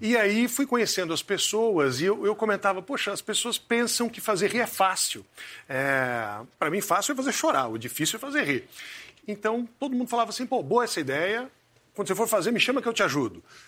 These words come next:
Vamos tentar, ah, acho que isso, por que que a gente não fez isso antes?" Então, foi uma, primeiro uma aglomeração de, de pessoas com vontade de fazer,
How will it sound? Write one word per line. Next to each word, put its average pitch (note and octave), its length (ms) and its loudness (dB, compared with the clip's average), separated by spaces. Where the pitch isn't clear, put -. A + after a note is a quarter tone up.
Vamos G3 240 2
tentar, G3+ 240 2
ah, A3 200 4
acho G3 120 0
que - 60 -10
isso, A3+ 160 -2
por A#3+ 140 -12
que C4+ 120 -10
que A#3+ 60 -8
a G#3+ 40 -4
gente A#3 80 -4
não G#3+ 80 -4
fez G#3 180 -2
isso E3+ 200 0
antes?" D3+ 320 0
Então, A#3+ 240 -4
foi B3+ 180 0
uma, A#3+ 200 2
primeiro A#3 300 -2
uma A#3 120 2
aglomeração G#3 760 2
de, G#3 220 -2
de E3 260 -4
pessoas G3+ 560 2
com A3 220 0
vontade G3 560 0
de F3+ 60 -6
fazer, B2+ 400 0